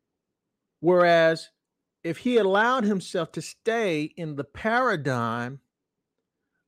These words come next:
of trying to get ahead by a protest march, he would have been limited in his ability to affect the change in the power that he already had.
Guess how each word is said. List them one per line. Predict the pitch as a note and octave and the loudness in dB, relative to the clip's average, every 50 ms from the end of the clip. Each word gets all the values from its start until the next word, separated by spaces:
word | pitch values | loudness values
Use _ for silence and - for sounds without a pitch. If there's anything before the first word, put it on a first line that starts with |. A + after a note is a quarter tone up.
| _ | _
of | E3 D#3 C#3+ | -8 -8 -8
trying | - - G#3 G#3 G#3 G#3+ G#3+ G3+ | -6 -2 0 0 2 0 0 -2
to | - F3 | -4 -4
get | D#3 F3+ G3 F#3 | -2 0 0 0
ahead | F3 E3 D#3+ F3+ G3+ G3 F#3+ E3 | 0 0 0 0 0 -2 -2 -2
by | E3+ F3 E3+ D#3 | -2 -2 -2 -2
a | C#3 | -4
protest | - - G#3 G#3 A3+ A3 - - D3+ C3 - - | -4 -4 -4 -4 -4 -4 -4 -6 -8 -8 -8 -12
march, | - B2+ A#2+ A#2 A2+ A#2 A#2+ - - - - _ _ _ _ _ _ _ _ _ _ _ _ _ _ _ _ _ _ _ _ _ _ _ _ _ _ _ | -10 -8 -6 -4 -4 -6 -6 -10 -16 -20 -20 _ _ _ _ _ _ _ _ _ _ _ _ _ _ _ _ _ _ _ _ _ _ _ _ _ _ _
he | _ - A3 | _ -4 -2
would | A3 G3 G#3 G3+ | 2 4 4 4
have | G3 E3+ | 4 2
been | D#3+ F3+ E3+ D#3+ D3+ D3+ D#3 | 0 -2 0 0 0 2 4
limited | F3+ A3+ C#4 D4 B3+ F#3+ D3 C#3 C#3+ D3+ - _ _ _ _ _ _ _ _ _ _ _ _ _ _ _ | 4 4 2 2 0 -2 0 -2 -2 -4 -6 _ _ _ _ _ _ _ _ _ _ _ _ _ _ _
in | F#3 F#3 F3+ | -4 -2 0
his | F#3+ E3+ | 0 0
ability | E3+ D3+ D3 G#3 A3 G#3+ G3 - F#3+ | -2 0 2 4 4 4 4 2 0
to | E3+ F3 E3+ E3+ E3+ - - | 0 2 0 0 -2 -4 -8
affect | D#3+ - - G#3 - - | -8 -4 -4 -4 -4 -4
the | E3 D3+ | -8 -10
change | - - - G#3+ A3 A3+ G#3+ G3 E3 - - _ | -8 -6 -6 -4 -2 -2 -2 -4 -4 -8 -10 _
in | F3+ F3 | -6 -4
the | E3+ D#3+ | -4 -6
power | - - G#3+ A3 A3 G#3+ G3 D#3+ | -4 -4 -2 0 0 0 0 -2
that | D#3 | -2
he | D#3 F3 F3+ | -2 -2 -2
already | F3 F3 E3+ E3 D3 D3 | 0 0 -2 -2 -4 -6
had. | D3 D3 F#3+ G#3+ A3 G3 C#3 G2+ - - | -4 -2 -2 -2 -2 -2 -4 -6 -8 -12